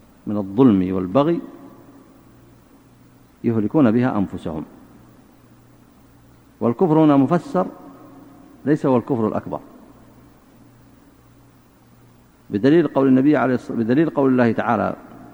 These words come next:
في هؤلاء أو في المؤمنين إذا اقتتلوا وإن طائفتان من المؤمنين، وإن طائفتان من المؤمنين اقتتلوا فأصلحوا بينهما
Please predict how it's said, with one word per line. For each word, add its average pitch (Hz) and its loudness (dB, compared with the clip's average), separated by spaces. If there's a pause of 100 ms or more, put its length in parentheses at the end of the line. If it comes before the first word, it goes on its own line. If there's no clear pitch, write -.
(500)
في 170 4
هؤلاء 110 2
أو 143 2
في 147 -2
المؤمنين 139 4
إذا 110 0
اقتتلوا 110 -4 (1700)
وإن 139 2
طائفتان 110 0
من 98 0
المؤمنين، 95 -2 (1600)
وإن 123 2
طائفتان 113 0
من 101 0
المؤمنين 101 -2
اقتتلوا 131 -6
فأصلحوا 120 -8 (1080)
بينهما 95 -2